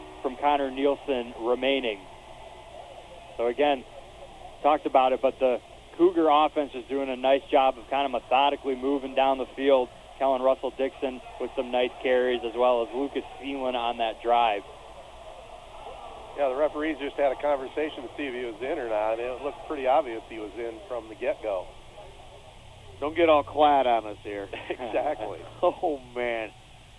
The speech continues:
Speaker 3: Was it really a touchdown?
Speaker 2: <laughs>
Speaker 3: I don't know.
Speaker 1: So the touchdown will stand.
Speaker 3: Let's go to
Speaker 1: Connor
Speaker 3: New York and find out. <laughs>
Speaker 1: Connor Wolf with his second touchdown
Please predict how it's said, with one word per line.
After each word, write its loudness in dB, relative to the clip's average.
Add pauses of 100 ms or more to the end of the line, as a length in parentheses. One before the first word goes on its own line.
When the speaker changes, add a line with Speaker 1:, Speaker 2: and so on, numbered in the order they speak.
(760)
Speaker 3:
Was 4
it 0
really -2
a -4 (100)
touchdown? -2 (480)
Speaker 2:
<laughs> -10
Speaker 3:
I -10
don't -10
know. -2 (560)
Speaker 1:
So -4
the 0
touchdown 4
will -2
stand. 2
Speaker 3:
Let's -10
go 10
to 6
Speaker 1:
Connor 2
Speaker 3:
New 2
York 4
and -8
find 2
out. 4 (300)
<laughs> -14
Speaker 1:
Connor 2
Wolf 4
with -4
his -4
second 0
touchdown 0